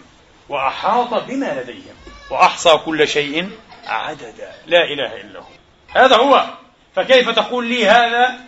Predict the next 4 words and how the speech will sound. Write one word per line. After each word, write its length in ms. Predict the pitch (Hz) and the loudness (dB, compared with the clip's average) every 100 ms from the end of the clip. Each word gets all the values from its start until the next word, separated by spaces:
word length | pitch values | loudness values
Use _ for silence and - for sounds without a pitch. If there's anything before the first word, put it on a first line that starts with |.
| - | -4
الرسول 560 | 190 202 202 - 247 240 | 0 0 -2 -6 -6 0
الأمين 640 | 208 208 190 202 240 226 | 0 2 -2 -2 -2 0
الصادق 580 | 185 - 214 240 262 269 - _ _ - | -2 0 4 4 4 -2 -8 _ _ 2
المحفوظ 760 | 226 220 220 - 220 277 269 | 2 2 -4 -4 -2 2 2